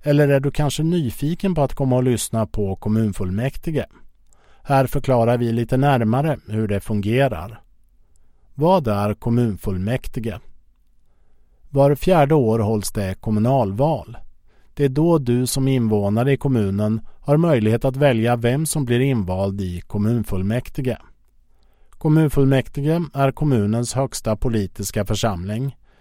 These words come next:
Man skulle kunna jämföra den med riksdagen.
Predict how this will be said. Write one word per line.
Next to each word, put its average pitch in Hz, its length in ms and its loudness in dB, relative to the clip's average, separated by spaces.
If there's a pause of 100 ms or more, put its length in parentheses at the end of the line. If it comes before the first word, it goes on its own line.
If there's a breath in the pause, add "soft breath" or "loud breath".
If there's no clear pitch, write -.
Man 123 260 -2
skulle 123 300 0
kunna 147 200 0
jämföra 113 540 2
den 113 280 0
med 110 380 0
riksdagen. 120 880 -2